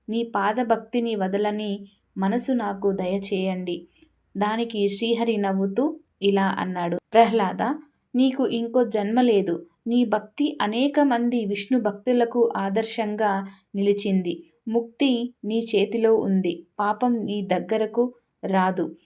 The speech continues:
నాపై నీ భక్తి ఎప్పటికీ అలాగే ఉండని. ఇంకొక వరం కోరుకో" అని విష్ణువు అనగా, "ప్రభు, నా తండ్రి అహంకారంతో నిన్ను ద్వేషించాడు.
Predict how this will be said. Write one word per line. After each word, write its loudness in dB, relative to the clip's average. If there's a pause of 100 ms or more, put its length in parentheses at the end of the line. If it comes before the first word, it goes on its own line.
(160)
నాపై 2
నీ -2
భక్తి 0
ఎప్పటికీ -2
అలాగే 2
ఉండని. 0 (520)
ఇంకొక 0
వరం 2
కోరుకో" 2 (440)
అని 4
విష్ణువు 4
అనగా, 4 (380)
"ప్రభు, 2 (160)
నా 6
తండ్రి 2
అహంకారంతో 0
నిన్ను -2
ద్వేషించాడు. 0